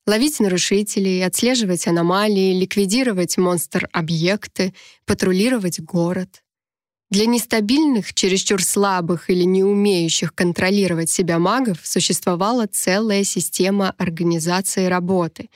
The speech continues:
в которой он пытался принять участие. Проблемным магам подбирали напарников.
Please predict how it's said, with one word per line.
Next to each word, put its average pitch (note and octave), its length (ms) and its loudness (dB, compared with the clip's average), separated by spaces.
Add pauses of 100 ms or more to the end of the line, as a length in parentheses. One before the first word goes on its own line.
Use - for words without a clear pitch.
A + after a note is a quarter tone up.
(460)
в - 80 -18
которой F3+ 460 0
он C4 240 2
пытался F#3+ 440 -2
принять F3 440 0
участие. - 640 -4 (840)
Проблемным A3 1040 2 (100)
магам F3 680 0
подбирали G3 560 0
напарников. F3 1000 -2